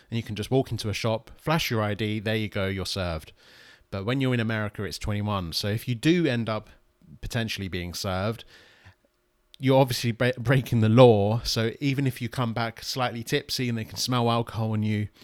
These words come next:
you could be fired just for that because you've broken their law and therefore you've broken the visa terms as well. So camps are really tight on these sorts of things.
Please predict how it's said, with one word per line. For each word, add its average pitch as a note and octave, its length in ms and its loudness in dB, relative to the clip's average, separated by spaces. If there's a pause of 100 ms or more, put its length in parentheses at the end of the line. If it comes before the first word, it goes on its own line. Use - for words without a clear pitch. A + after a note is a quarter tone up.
(220)
you A2+ 100 -8
could C#3 160 2
be A#2 100 -2
fired A2 320 2
just - 220 -4
for - 80 -16
that F2 260 -4
because F#2+ 460 -6
you've G2 160 -6
broken B2 400 -2
their G#2 180 -4
law F#2+ 380 -4 (380)
and A2+ 400 -4
therefore A2+ 520 -2
you've F#2+ 280 -8
broken G#2 460 -4
the F#2 60 -6
visa G2 460 -4
terms F2 440 -6
as E2+ 140 -8
well. G2+ 240 0
So F#2+ 320 -2 (360)
camps D#3+ 300 0
are C#3 60 0
really C#3 380 0
tight A#2+ 340 -4
on C#3 100 -4
these C#3+ 200 -2
sorts C3+ 300 -4
of C3 60 -10
things. D#3 400 -2